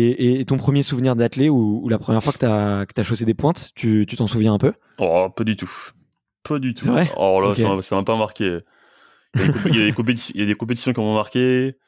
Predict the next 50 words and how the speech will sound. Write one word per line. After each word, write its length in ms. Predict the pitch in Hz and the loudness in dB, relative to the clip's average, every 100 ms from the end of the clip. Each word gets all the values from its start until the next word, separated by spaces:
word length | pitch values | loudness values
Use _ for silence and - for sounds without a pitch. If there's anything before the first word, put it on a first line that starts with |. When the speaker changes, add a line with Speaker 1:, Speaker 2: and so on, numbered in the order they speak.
| _ _ _ _ | _ _ _ _
Speaker 2:
tu 80 | - | -2
vois, 80 | 101 | 0
des 180 | 95 95 | 0 -2
temps 220 | - 120 | 0 -2
qui 100 | 117 | 0
m'ont 140 | 104 101 | -2 0
marqué, 400 | 98 - - 117 | 0 -2 0 0
mais, 160 | 98 87 | 2 2
euh, 540 | 87 87 85 82 82 80 - - _ - | 2 2 0 -2 -6 -10 -16 -20 _ -6
mettre 200 | 87 92 | -6 -2
les 60 | 98 | -4
pointes, 460 | 87 104 104 104 90 | -2 0 2 0 0
euh, 400 | 87 85 87 85 85 _ - | 0 0 -4 -8 -16 _ -20
pff, 100 | - - _ - | -20 -20 _ -2
non, 280 | 92 82 | 0 0
ça 160 | 82 80 | -2 -4
m'a, 120 | 87 | -4
ça 200 | - 85 | -4 -2
m'a 80 | 87 | 0
pas 120 | 98 | 0
marqué, 260 | 92 87 90 | -2 -2 -4
tu 60 | - | -6
vois. 120 | 82 - _ _ _ _ _ 117 | -16 -18 _ _ _ _ _ -2
Speaker 1:
Ok. 160 | 110 | 0
Et 120 | 110 - _ - - | 0 -2 _ -12 -2
Speaker 2:
Pour 100 | 110 | 0
moi, 100 | 127 | 2
Speaker 1:
comment 20 | |
ça 100 | 151 | 2
se 60 | 110 | 2
fait 60 | 110 | 2
Speaker 2:
c'est, 60 | |
Speaker 1:
que 60 | 107 | 0
Speaker 2:
tu 60 | |
vois, 100 | 135 | 0
Speaker 1:
ton 40 | 117 | 0
Speaker 2:
pour 80 | 113 | 0
moi, 120 | 127 | 0
c'est 180 | 127 104 | 0 -4
juste 180 | 113 110 | -2 0
un 60 | |
outil 160 | 101 98 | -2 -2
de 40 | |
travail, 300 | - 110 117 | -2 0 0
tu 80 | 98 | -2
vois. 60 | 80 | -6
C'est 120 | 87 | -4
pas 240 | 98 98 92 | 0 0 2
genre, 300 | 98 90 82 | 0 0 0
euh... 220 | 82 | -2